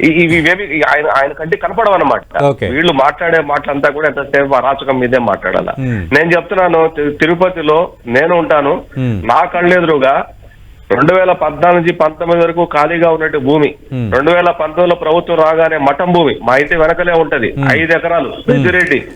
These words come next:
Speaker 1: కరెక్ట్ గా ఒక టూ మంత్స్ లో కంచె వేసేసి రోడ్డు వేసుకున్నాడు.
Speaker 2: Hmm.
Speaker 1: ఆ విషయం పెద్ద గోల అయింది ఇప్పుడు.
Speaker 2: Hmm.
Speaker 1: మఠం భూమి ఐదు ఎకరాలు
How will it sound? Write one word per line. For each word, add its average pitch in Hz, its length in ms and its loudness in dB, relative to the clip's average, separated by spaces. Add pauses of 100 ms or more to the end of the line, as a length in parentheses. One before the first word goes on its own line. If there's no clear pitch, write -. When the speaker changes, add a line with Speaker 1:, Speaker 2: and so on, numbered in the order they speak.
(240)
Speaker 1:
కరెక్ట్ 151 280 -2
గా 180 160 2
ఒక 165 200 -2
టూ 170 200 -4
మంత్స్ 170 300 0
లో 170 80 -2
కంచె 165 300 -2
వేసేసి 165 420 -2
రోడ్డు 160 240 0
వేసుకున్నాడు. 120 420 -2
Speaker 2:
Hmm. 123 460 -2
Speaker 1:
ఆ 151 120 2
విషయం 175 200 0
పెద్ద 165 200 -2
గోల 160 300 2
అయింది 151 200 2
ఇప్పుడు. - 220 -4
Speaker 2:
Hmm. 127 440 -6
Speaker 1:
మఠం 139 380 0
భూమి 185 220 4
ఐదు 156 280 2
ఎకరాలు 156 340 -2